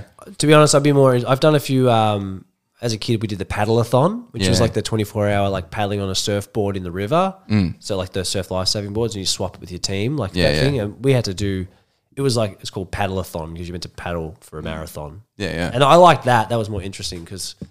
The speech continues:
Speaker 2: Mm.
Speaker 1: I like, maybe I like
Speaker 2: You like Iron Man shit,
Speaker 1: Yeah,
Speaker 2: man.
Speaker 1: maybe I could do
Speaker 2: Yeah.
Speaker 1: that motion versus
Speaker 2: Hey,
Speaker 1: running. Like, running, like, I don't
Speaker 2: you
Speaker 1: know.
Speaker 2: were talking, like,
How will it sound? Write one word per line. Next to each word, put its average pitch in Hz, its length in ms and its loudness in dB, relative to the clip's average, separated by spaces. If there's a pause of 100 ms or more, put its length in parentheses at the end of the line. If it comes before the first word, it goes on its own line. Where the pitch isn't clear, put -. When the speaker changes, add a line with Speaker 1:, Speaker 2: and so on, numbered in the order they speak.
(120)
Speaker 2:
Mm. 90 160 -4 (880)
Speaker 1:
I 95 40 -12
like, 101 300 0
maybe 117 180 2
I 110 60 4
like 107 140 4
Speaker 2:
You 165 40 12
like 143 120 10
Iron 113 400 6
Man 95 240 -2
shit, - 180 0
Speaker 1:
Yeah, 226 160 8
Speaker 2:
man. 185 40 6
Speaker 1:
maybe 202 180 8
I 185 80 8
could 185 100 4
do 170 60 6
Speaker 2:
Yeah. 151 60 4
Speaker 1:
that 147 260 4
motion 151 420 6
versus 143 300 6
Speaker 2:
Hey, 123 100 6
Speaker 1:
running. 139 220 6
Like, 151 160 2
running, 175 280 6
like, 127 280 -2
I 113 40 -4
don't 127 100 0
Speaker 2:
you 143 100 6
Speaker 1:
know. 208 60 6
Speaker 2:
were 226 60 8
talking, 113 640 4
like, 98 200 0